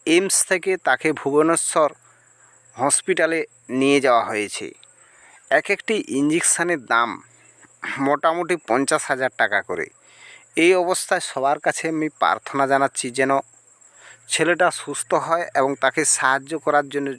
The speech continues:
যদি কেউ থাকে কিছু দান করে বা সাহায্যের জন্য এগিয়ে আসে। অত্যন্ত গরিব পরিবারের ছেলে।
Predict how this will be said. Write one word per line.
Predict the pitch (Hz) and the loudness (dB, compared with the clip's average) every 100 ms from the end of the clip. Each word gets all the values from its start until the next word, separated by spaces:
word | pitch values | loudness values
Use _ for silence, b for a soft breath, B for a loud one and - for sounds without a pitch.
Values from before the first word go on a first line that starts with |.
| - - | -14 -12
যদি | 120 139 143 | -2 0 0
কেউ | - 156 | 0 0
থাকে | - 117 - 143 - - - _ _ _ _ _ - - | 0 -4 0 0 0 -12 -20 _ _ _ _ _ -20 -8
কিছু | 156 - | -4 -4
দান | 117 107 113 | -2 -2 -2
করে | 107 101 87 - _ - | -2 -2 -2 -8 _ -2
বা | 131 147 - 104 | 2 2 -2 -12
সাহায্যের | - 127 135 135 151 147 143 _ _ - | -4 0 -2 -2 0 0 -2 _ _ -16
জন্য | 131 175 185 | -2 0 2
এগিয়ে | 180 104 95 107 | 0 0 -2 -2
আসে। | 90 - 101 - _ B B B B B B B _ - - | -2 -4 -12 -14 _ B B B B B B B _ -6 0
অত্যন্ত | 175 - 233 220 - 220 | 0 2 0 2 0 0
গরিব | 131 135 160 160 | 4 4 4 0
পরিবারের | 156 147 139 135 | 0 4 2 0
ছেলে। | - 117 92 | -6 -8 -8